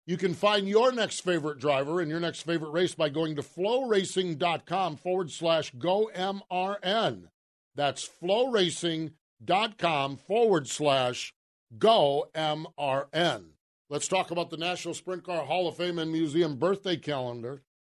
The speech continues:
Later this week, uh, Johnny Anderson, Brian Clausen, Gene Martinez, uh, Dick Simonek, J C Agajanian, Don Basil, Joe Scalzo, Greg Hodnett.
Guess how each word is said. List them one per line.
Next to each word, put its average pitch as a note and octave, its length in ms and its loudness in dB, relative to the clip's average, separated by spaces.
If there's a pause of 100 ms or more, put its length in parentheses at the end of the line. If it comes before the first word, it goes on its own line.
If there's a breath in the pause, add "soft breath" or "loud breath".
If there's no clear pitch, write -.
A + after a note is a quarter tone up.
(120)
Later E3+ 320 2
this F3 240 -2
week, F3 300 2 (260)
uh, D3 360 0
Johnny D3+ 440 -2
Anderson, F#3+ 580 -2
Brian C3+ 420 -2
Clausen, F3 640 -4
Gene C3+ 320 -6
Martinez, F3 800 -6 (480)
uh, C3+ 260 0
Dick D3 380 -6
Simonek, F3 560 -6 (640)
J C#3+ 200 -4
C D3 160 -4
Agajanian, E3 760 -2
Don C3+ 240 -4
Basil, E3+ 640 0 (340)
Joe C#3 120 -2
Scalzo, E3 760 -2 (500)
Greg D#3 200 -2
Hodnett. C3 420 -2